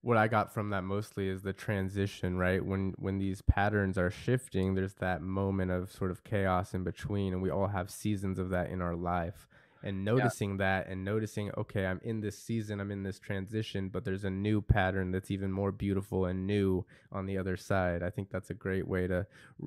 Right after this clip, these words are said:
Speaker 1: to bring this into a practical way to apply it to your life. That's awesome.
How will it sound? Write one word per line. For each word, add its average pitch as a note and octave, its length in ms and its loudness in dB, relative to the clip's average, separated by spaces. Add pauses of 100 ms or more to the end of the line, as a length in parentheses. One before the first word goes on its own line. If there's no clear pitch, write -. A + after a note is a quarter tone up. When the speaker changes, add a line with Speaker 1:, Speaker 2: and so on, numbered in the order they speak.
(120)
Speaker 1:
to G2+ 180 0
bring A2 300 0
this G2+ 180 -2
into G2 220 -2
a F#2+ 40 0
practical G2 580 0
way F#2+ 120 2
to F#2 120 2
apply F#2 260 4
it E2+ 120 -4
to - 100 -20
your F#2+ 100 -4
life. F2+ 260 -4
That's - 180 -10
awesome. - 360 -12